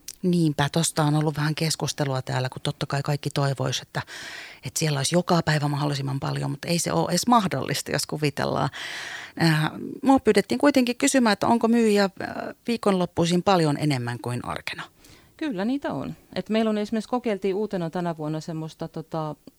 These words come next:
Speaker 2: ää, my-, myyjätelttaa. Ja tota, siinä meni ne viikonloppupaikat heti. Arki ei kiinnostanut lainkaan. Eli näin se menee. Ja tota, tosiaan satuin kuulemaan teidän radiokeskustelua tässä aikaisemmin aiheesta, niin se on ihan totta, että,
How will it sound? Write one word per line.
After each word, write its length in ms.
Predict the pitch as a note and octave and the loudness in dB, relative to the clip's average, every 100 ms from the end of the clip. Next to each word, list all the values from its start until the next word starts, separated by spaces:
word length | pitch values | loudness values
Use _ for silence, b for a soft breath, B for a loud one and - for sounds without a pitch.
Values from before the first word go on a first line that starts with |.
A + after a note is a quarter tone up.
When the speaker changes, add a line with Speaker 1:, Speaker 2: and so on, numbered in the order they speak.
| - | -10
Speaker 2:
ää, 280 | D#3+ D#3 D#3 | -6 -4 -6
my-, 160 | D3+ - - | -8 -10 -10
myyjätelttaa. 760 | F3+ E3 D#3 D#3 D3+ - C4+ C#4+ b b b b b b | -8 -8 -6 -8 -8 -6 -6 -6 b b b b b b
Ja 180 | E3+ E3 | -6 -4
tota, 560 | D#3 D#3 - E3 D#3 - | -4 -10 -6 -4 -4 -4
siinä 260 | G#3 E3 | -2 -2
meni 220 | F3 A3 | -2 0
ne 140 | A#3+ A3+ | 0 -2
viikonloppupaikat 880 | A3+ - F3+ F3 - E3 D#3+ D#3 D#3 | -4 -4 -4 -4 -6 -4 -4 -6 -8
heti. 340 | D3+ D3 D3 _ - | -8 -8 -10 _ -12
Arki 260 | E3 D3 G#3+ | -8 -6 -6
ei 100 | A3+ | -6
kiinnostanut 640 | E3 C3+ D3 - C#3 C#3+ | -4 -4 -6 -8 -8 -8
lainkaan. 460 | - - - - F3+ b b b b b | -10 -12 -10 -10 -10 b b b b b
Eli 280 | F3 F3 E3+ - - | -4 -2 -4 -8 -4
näin 200 | G3 D3+ | -2 0
se 100 | A3 | 0
menee. 360 | A3 F3 C#3 | 0 0 -2
Ja 120 | D3+ | -4
tota, 440 | D3 E3 - E3 - - | -6 -8 -6 -6 -6 -6
tosiaan 460 | F3+ E3+ E3+ E3 - | -6 -2 -2 -2 -4
satuin 320 | - F3+ F#3+ | -4 -4 -4
kuulemaan 520 | G3 C4 G#3 E3 D3+ D3+ | -2 0 0 0 0 -2
teidän 280 | D#3+ D#3+ - | -2 -4 -4
radiokeskustelua 960 | F3 F#3 F3 - D#3 F3 - E3 D#3+ E3+ | -2 -2 -2 -4 -8 -8 -6 -4 -4 -4
tässä 300 | F3+ - E3+ | -6 -4 -2
aikaisemmin 540 | G3 G3 F3+ E3+ E3+ | -2 -2 -6 -4 -4
aiheesta, 580 | F#3 F3 E3 E3 - E3 | -4 -4 -4 -8 -6 -6
niin 240 | E3 - | -6 -8
se 140 | - F#3 | -6 -4
on 100 | F#3+ | -2
ihan 180 | G3+ | -4
totta, 360 | G3+ G3 - C#3+ | -4 -8 -6 -8
että, 240 | D3 D#3 | -8 -10